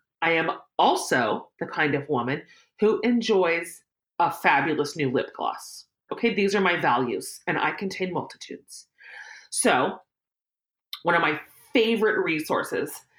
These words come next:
to snag my new favorite products I might never find on my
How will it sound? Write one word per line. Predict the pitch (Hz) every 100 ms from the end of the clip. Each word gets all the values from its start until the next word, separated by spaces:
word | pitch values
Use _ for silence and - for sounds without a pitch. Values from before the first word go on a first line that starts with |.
| - _
to | - 214 185 175 165
snag | 165 - 170 160 160 165
my | 165 156
new | 170 196
favorite | 208 214 190 196 -
products | 165 160 208 -
I | 185 175
might | 185 262 440 381
never | 220 220 220
find | - 190 175 175
on | 170
my | 160 151